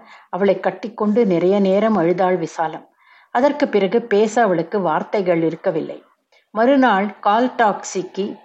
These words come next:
போன் செய்துவிட்டு மகனிடம் தன் முடிவை சொன்னாள் ஜானகி. அவன் எரிமலையாய் வெடித்தான். "அம்மா, உனக்கு பைத்தியம் பிடிச்சிடுச்சா? உனக்கு என்ன இப்போ வேலை பார்க்கிற வயசா?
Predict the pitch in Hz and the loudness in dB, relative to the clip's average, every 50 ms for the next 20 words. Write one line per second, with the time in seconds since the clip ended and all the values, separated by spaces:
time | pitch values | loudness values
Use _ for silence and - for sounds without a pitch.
0 | - - - 214 233 240 233 - 214 190 180 165 165 160 156 - - 190 202 196 | -14 -4 -2 0 0 0 0 0 0 0 0 2 0 -2 -2 -4 -4 -4 -2 0
1 | 175 175 180 214 233 233 220 226 214 202 - 190 160 156 156 160 160 190 196 208 | 0 0 0 2 0 2 2 0 0 0 -2 -4 -4 -2 -4 -2 -2 0 2 2
2 | 202 196 - - 160 156 156 156 160 170 185 180 165 180 147 151 156 151 - - | 2 2 0 -4 -6 -4 -2 -2 -2 -2 -4 -4 -4 -4 -4 -4 -4 -10 -14 -16
3 | - - _ _ _ _ _ _ _ _ _ - - _ - 170 170 175 170 165 | -20 -20 _ _ _ _ _ _ _ _ _ -20 -20 _ -6 -4 -2 -2 0 0
4 | 165 180 214 226 233 233 233 240 247 247 254 277 294 262 208 196 226 208 - 214 | 0 2 2 4 4 6 6 6 6 6 4 4 4 4 4 2 0 -2 -2 -4
5 | 180 - - - - _ _ _ _ - 180 208 247 294 320 302 311 - - - | -4 -4 -8 -16 -20 _ _ _ _ -4 0 2 4 4 4 2 0 -4 -14 -20
6 | - - _ - 208 214 214 208 - 226 - - _ - 208 254 247 - - 311 | -20 -20 _ -4 -2 -2 0 0 -2 -6 -8 -6 _ -2 -2 -2 0 0 2 4
7 | 294 254 - - - _ _ _ _ _ _ _ _ _ _ _ _ _ _ _ | 4 2 2 -2 -12 _ _ _ _ _ _ _ _ _ _ _ _ _ _ _
8 | _ _ _ _ _ - 202 202 196 - 233 180 170 - - 170 175 202 240 240 | _ _ _ _ _ -2 -2 -2 0 0 -2 -2 -2 -2 -2 0 0 0 -2 -4
9 | - - - - - - - 185 202 214 208 247 254 262 302 302 262 208 165 - | -8 -16 -20 -20 -20 -10 -6 -2 -2 -2 0 2 4 4 6 6 4 2 0 0
10 | - 208 165 170 196 220 254 277 285 277 285 220 190 185 - 196 180 165 160 156 | 0 0 2 2 2 2 4 2 2 2 0 -2 -2 -2 -2 -4 -4 -2 -2 -4
11 | 156 151 - - 170 190 226 240 214 - | -4 -6 -2 0 0 0 0 -2 -4 -8